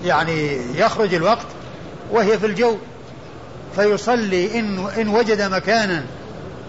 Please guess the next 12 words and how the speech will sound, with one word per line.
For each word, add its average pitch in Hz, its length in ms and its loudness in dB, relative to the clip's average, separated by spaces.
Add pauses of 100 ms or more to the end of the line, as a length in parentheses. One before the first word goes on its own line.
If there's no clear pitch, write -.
(280)
يصلي 196 540 4
عليه 170 560 2 (240)
يركع 196 380 4
ويسجد 190 520 2 (140)
فعل، 240 280 6 (1000)
وإن 247 300 4
لم 214 160 2
يجد 214 300 2
فإنه 240 460 2
يصلي 247 360 2
على 214 220 4
كرسيه 240 720 0